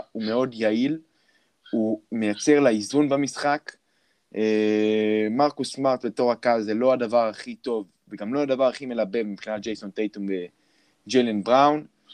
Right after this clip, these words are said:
הקבוצה הזאת מתבססת המון פעמים על מהלכים אינדיבידואליים, משחק קבוצה, הרכב שיש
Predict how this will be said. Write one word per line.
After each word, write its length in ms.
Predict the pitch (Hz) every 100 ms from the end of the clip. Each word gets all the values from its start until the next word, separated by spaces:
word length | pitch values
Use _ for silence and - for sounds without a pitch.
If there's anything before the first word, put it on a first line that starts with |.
| - - _ _ _ -
הקבוצה 300 | - 120 160
הזאת 160 | 165
מתבססת 460 | 151 123 135 143 131
המון 260 | 120 131
פעמים 280 | 139 127 131
על 80 | 123
מהלכים 460 | 113 110 107 120 120
אינדיבידואליים, 920 | 110 104 98 107 120 127 131 131 127 _ _ _ _ _ _
משחק 320 | 113 - 151
קבוצה, 260 | 147 139 - _ _ - - - -
הרכב 260 | - 143 139
שיש 380 | - 117 120